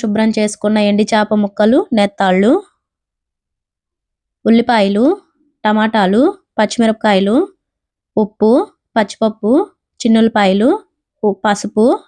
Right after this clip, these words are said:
అల్లం, జీలకర్ర. ముందుగా స్టవ్ని వెలిగించుకొని ఒక త్రీ టేబుల్ స్పూన్ ఆయిల్ని ప్యాన్లోకి తీసుకోవాలి. ఆయిల్ హీట్ అయిన తర్వాత ఎండి చేప ముక్కలను ఆయిల్లో వేసుకొని గరిటెతో కలుపుకుంటూ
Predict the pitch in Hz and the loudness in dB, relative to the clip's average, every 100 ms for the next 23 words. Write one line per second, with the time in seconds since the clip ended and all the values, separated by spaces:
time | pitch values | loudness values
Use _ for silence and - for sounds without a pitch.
0 | _ 208 214 208 196 247 440 - _ _ | _ -4 -2 0 0 0 -2 -8 _ _
1 | _ 220 214 208 208 - _ _ _ _ | _ -2 -2 0 -2 -4 _ _ _ _
2 | _ _ _ _ _ _ _ _ 226 226 | _ _ _ _ _ _ _ _ -2 0
3 | 262 294 269 240 247 233 226 233 226 214 | 2 0 0 0 2 2 0 0 -2 -4
4 | 208 208 208 - 214 208 214 208 214 220 | -2 -2 -4 -4 -6 -2 0 2 0 0
5 | - 226 220 208 196 208 226 208 202 202 | -2 -2 0 2 2 0 0 -2 0 -2
6 | 196 196 - 185 175 180 240 392 _ _ | -2 -8 -6 -4 -2 0 -2 -4 _ _
7 | _ _ 196 202 254 247 233 220 220 214 | _ _ -2 2 2 2 2 0 -2 -2
8 | 196 196 190 214 311 427 _ _ _ _ | -2 0 0 0 -2 -2 _ _ _ _
9 | _ _ _ _ _ 214 214 220 233 226 | _ _ _ _ _ 0 0 2 -2 -2
10 | 214 202 202 208 208 190 196 208 196 185 | -4 -2 -2 0 0 2 2 2 0 -2
11 | - 190 196 277 494 _ _ _ _ _ | -4 -2 0 -2 -4 _ _ _ _ _
12 | _ _ _ _ _ _ _ - 220 208 | _ _ _ _ _ _ _ -6 -2 0
13 | 202 208 233 330 466 - _ _ _ _ | -2 -4 0 0 -2 -8 _ _ _ _
14 | _ 226 214 214 220 220 220 | _ -2 -2 -2 -2 -2 0